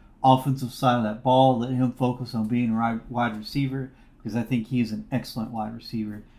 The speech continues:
and could be drafted as a wide receiver and make it on the N F L level as a wide receiver.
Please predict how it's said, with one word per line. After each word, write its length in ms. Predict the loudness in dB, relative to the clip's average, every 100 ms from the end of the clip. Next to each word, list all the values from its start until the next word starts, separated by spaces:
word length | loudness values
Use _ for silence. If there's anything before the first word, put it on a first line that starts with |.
| -20 -8
and 160 | -6 0
could 160 | 0
be 160 | 0 0
drafted 480 | 0 0 0 -4 -6
as 120 | -6
a 60 |
wide 220 | -6 -6 -6
receiver 440 | -6 -6 -4 -2
and 200 | 0 2
make 180 | 2 2
it 80 | 0
on 160 | -2 -2
the 60 |
N 120 | -2
F 140 | -4 -4
L 120 | -4
level 360 | -2 -2 -4 -6
as 60 |
a 40 | -8
wide 260 | -8 -10
receiver. 280 | -12 -14